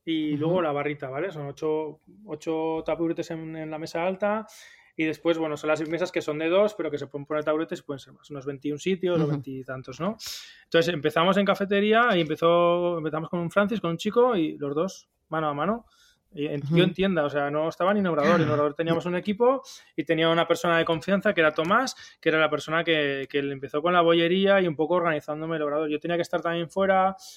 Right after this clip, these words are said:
Speaker 1: o, o que, que creía que tenía que estar fuera, pues, para ver lo que está pasando, para comunicar lo que
Speaker 2: Para
Speaker 1: estamos haciendo,
Speaker 2: escuchar, para
Speaker 1: para ver a la
Speaker 2: mm.
Speaker 1: gente, porque al final, tú, eh, la Paca es Raúl Bernal, ¿no? Tiene que estar
Speaker 2: Mm.
Speaker 1: aquí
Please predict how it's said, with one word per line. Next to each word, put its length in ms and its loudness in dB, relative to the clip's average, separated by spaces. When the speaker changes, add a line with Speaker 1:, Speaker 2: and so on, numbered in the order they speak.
Speaker 1:
o, 120 -2
o 200 2
que, 300 -2
que 260 -2
creía 320 2
que 80 2
tenía 200 0
que 40 2
estar 220 -2
fuera, 240 2
pues, 160 -6
para 180 -6
ver 120 0
lo 60 0
que 60 0
está 160 0
pasando, 420 -2
para 180 0
comunicar 440 -6
lo 100 -2
que 60 -6
Speaker 2:
Para 140 0
Speaker 1:
estamos 180 4
haciendo, 240 2
Speaker 2:
escuchar, 560 6
para 240 0
Speaker 1:
para 160 4
ver 120 6
a 40 6
la 120 6
Speaker 2:
mm. 20 -6
Speaker 1:
gente, 320 2
porque 200 2
al 80 4
final, 480 -2
tú, 200 -12
eh, 180 -14
la 140 -4
Paca 240 0
es 40 0
Raúl 200 0
Bernal, 400 0
¿no? 300 -6
Tiene 140 -6
que 80 -4
estar 180 4
Speaker 2:
Mm. 100 2
Speaker 1:
aquí 300 -4